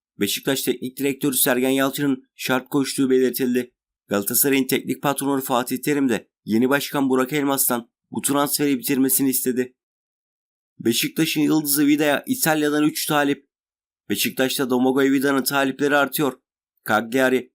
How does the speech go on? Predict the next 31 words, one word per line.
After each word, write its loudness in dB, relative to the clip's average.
Torino 2
ve 0
Fiorentina 0
Hırvat 0
stoperle 0
ilgilenirken -2
İtalyan 0
kulüplerinin 0
ilerleyen 0
günlerde 0
resmi 0
teklifle -2
siyah 0
beyazların 0
kapısını -2
çalması 0
bekleniyor. 0
Sabahın 0
haberine 2
göre -2
kazanılan 0
şampiyonlukta -2
önemli 2
payı 0
olan 0
Vida'nın -2
İstanbul'dan 0
ayrılma 2
düşüncesi 0
olmasa 0
da 0